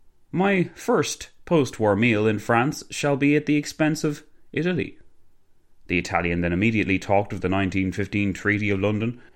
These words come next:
which he viewed as the equilibrium of the Mediterranean. Evidently, this Italian delegate was concerned that Britain and France might abandon their earlier pledges to Italy. As the events of the Paris Peace Conference were to show, this Italian delegate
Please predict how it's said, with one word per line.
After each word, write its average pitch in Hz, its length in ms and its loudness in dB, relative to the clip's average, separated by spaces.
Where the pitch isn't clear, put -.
which 107 180 -4
he 104 140 0
viewed 107 280 0
as 107 140 -2
the 95 300 -4
equilibrium 131 800 2
of 113 140 -6
the 110 240 0
Mediterranean. 120 760 0
Evidently, 151 680 -2
this 101 220 -4
Italian 98 520 0
delegate 110 460 0
was 110 160 -4
concerned 107 640 0
that 101 180 -4
Britain 127 240 0
and 113 160 -2
France 113 340 0
might 110 220 0
abandon 110 480 2
their 82 200 -2
earlier 85 360 -2
pledges 87 480 -2
to - 200 -8
Italy. 87 340 -4
As 87 260 0
the 87 120 0
events 98 320 0
of 90 80 -2
the 87 80 -2
Paris 92 320 0
Peace 87 300 -4
Conference 92 640 -4
were 87 200 0
to - 120 -12
show, 131 380 2
this - 140 -10
Italian 135 400 2
delegate 90 420 2